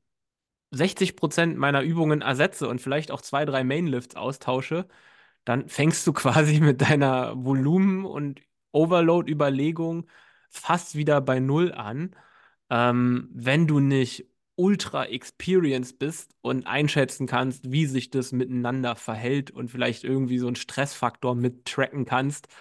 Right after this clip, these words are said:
ähm, wie sich das auf deinen Körper auswirkt. Also es ist faktisch unmöglich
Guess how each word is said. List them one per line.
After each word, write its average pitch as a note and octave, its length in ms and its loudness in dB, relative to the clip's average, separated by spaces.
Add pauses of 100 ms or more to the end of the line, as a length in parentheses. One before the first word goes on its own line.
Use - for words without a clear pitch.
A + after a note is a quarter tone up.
(360)
ähm, B2+ 240 0
wie C#3 100 2
sich C3 140 0
das B2+ 180 -4
auf A#2 140 -2
deinen A#2 200 -4
Körper C3 320 -2
auswirkt. A2 280 -8
Also B2 220 -6
es A#2+ 80 -8
ist A#2+ 200 -8 (800)
faktisch - 720 0 (680)
unmöglich E3+ 1040 6